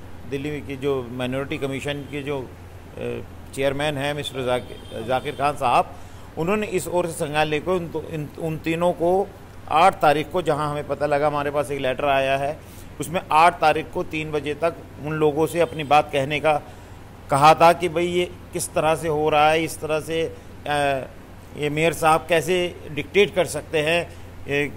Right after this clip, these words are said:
without any, अपनी मनमर्जी से, कि इनका नेता कोई भी कुछ कह सकता है, कुछ भी लागू कर सकता है,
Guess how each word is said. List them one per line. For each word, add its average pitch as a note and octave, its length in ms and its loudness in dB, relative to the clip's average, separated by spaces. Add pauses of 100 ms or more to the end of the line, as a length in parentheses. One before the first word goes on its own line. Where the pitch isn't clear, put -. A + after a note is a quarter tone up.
without D#3+ 500 6
any, E3 280 4 (240)
अपनी E3 260 -2
मनमर्जी E3 500 -2
से, D#3+ 160 -2
कि D#3 140 -2
इनका D3 280 0
नेता D3+ 260 2
कोई D#3+ 300 4
भी F3 100 2
कुछ E3 260 -2 (1000)
कह E3+ 160 6
सकता E3 400 4
है, D#3 260 6 (240)
कुछ E3 140 2
भी F3 120 6
लागू E3 300 8
कर D#3 160 4
सकता D3+ 420 0
है, D#3 260 2